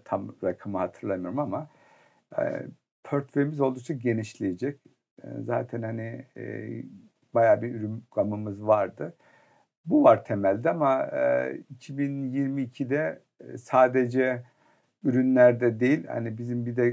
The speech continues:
e, çözüm ortağımız var,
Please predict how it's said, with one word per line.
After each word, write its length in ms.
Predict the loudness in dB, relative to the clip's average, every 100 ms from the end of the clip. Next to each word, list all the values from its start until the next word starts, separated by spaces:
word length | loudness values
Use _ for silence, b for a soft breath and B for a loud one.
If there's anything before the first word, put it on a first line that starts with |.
| 0 _ _ _
e, 120 | -18 -14 -14 -14
çözüm 320 | -10 -4 -2
ortağımız 840 | -2 -2 2 6 8 6 2 -6 2
var, 300 | 4 4